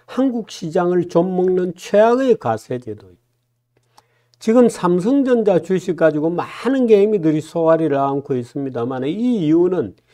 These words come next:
이건희라고 하는 자본가의 자본 투자 능력을 육십 프로를 삭감해버렸기 때문에 이건희는 지-, 아, 이재명 이재용은 지금 꼼짝도 못하는 단계에 있는 겁니다.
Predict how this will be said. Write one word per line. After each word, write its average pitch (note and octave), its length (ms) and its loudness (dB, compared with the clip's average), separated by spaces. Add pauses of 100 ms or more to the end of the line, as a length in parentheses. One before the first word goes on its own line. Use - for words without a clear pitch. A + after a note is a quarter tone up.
(300)
이건희라고 A3 920 4
하는 F#3+ 320 0
자본가의 F#3 1000 2
자본 G#3 380 4
투자 F3 320 0
능력을 F3+ 720 2 (300)
육십 C#4 480 0
프로를 A3 480 6
삭감해버렸기 C#3+ 1080 0
때문에 A#2 600 -6
이건희는 B3 640 0
지-, G3 260 -6
아, D3+ 100 4
이재명 D3+ 920 0 (560)
이재용은 F3+ 1300 4 (200)
지금 G#3 360 0
꼼짝도 D#4 840 2
못하는 E3+ 580 4
단계에 A#2+ 380 -4
있는 G#2+ 320 -14
겁니다. E2+ 100 -20